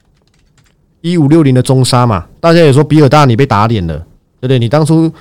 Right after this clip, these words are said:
对不对？一百二十几一直跟大家说很贵很贵，结果涨到一百八，涨到快两百，你 low 掉了。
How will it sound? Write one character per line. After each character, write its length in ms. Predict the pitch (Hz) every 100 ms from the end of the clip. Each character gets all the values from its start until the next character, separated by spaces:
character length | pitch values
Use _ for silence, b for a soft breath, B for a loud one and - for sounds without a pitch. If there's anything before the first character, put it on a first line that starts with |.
| b b b _
对 20 |
不 60 | 139
对？ 220 | 131 107 _ _ _ _ _ -
一 120 | 180
百 140 | 147
二 80 | 160
十 140 | 143
几 160 | 131 120
一 100 | 160
直 100 | 131
跟 140 | 147
大 100 | 151
家 120 | 151 143
说 140 | 151
很 200 | 131 104
贵 200 | 143 135
很 140 | 107
贵， 220 | 101 139 113
结 80 |
果 80 | 156
涨 160 | 151 120
到 100 | 147
一 60 |
百 200 | 143 110
八， 200 | 107 135
涨 120 | 131 131
到 60 |
快 120 | 151
两 200 | 135 120
百， 280 | 131 104 80 - _ _ _ _ _ _ _ _ _
你 140 | 123 120
low 200 | 151 165
掉 240 | 175 139
了。 260 | 110 90